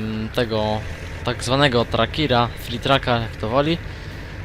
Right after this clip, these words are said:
Mm, i po prostu dalej się tak męczę, ale to męczę, znaczy gram tak po prostu. Później już będę grał na tym, e, flea tracku, także,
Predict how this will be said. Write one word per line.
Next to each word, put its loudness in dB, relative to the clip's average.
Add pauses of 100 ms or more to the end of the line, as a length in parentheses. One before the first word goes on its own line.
(420)
Mm, 0 (120)
i 0
po -2
prostu -2
dalej 4
się 2
tak 2
męczę, 2
ale 6
to 2 (100)
męczę, 2
znaczy 0 (420)
gram 6
tak -2
po -2
prostu. -4 (640)
Później 4
już 4
będę 4
grał 2
na 4
tym, 0
e, 0 (440)
flea -8
tracku, 2
także, 0